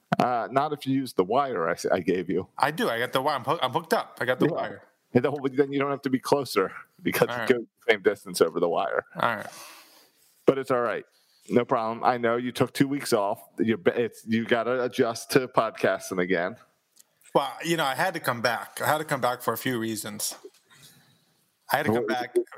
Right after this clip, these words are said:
Speaker 2: specifically for three reasons.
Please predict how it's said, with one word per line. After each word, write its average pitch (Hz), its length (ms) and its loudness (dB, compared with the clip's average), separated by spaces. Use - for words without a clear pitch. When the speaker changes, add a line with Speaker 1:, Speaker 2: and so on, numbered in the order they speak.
Speaker 2:
specifically 160 520 -2
for 131 120 -2
three 135 580 -4
reasons. 113 640 -4